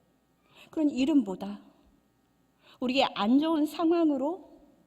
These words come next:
기억하고 우리를 설명하고 더 자극적인 닉네임으로 부르고 그럴 때가 많아요. 그런데 하나님은 그런 상태에 있는 우리들을 다시는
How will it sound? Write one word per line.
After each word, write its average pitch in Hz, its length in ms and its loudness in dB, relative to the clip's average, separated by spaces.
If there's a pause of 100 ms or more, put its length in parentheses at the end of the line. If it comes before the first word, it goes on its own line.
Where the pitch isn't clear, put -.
기억하고 247 520 -4
우리를 185 280 -12
설명하고 277 760 -8 (320)
더 - 140 -8
자극적인 240 1300 -8
닉네임으로 220 540 -8
부르고 214 640 -10 (600)
그럴 208 160 -8
때가 196 200 -12
많아요. 175 400 -14 (2750)
그런데 254 240 0
하나님은 294 640 2 (1500)
그런 311 240 2
상태에 349 560 -4
있는 262 300 -4
우리들을 208 640 -6 (1000)
다시는 - 800 4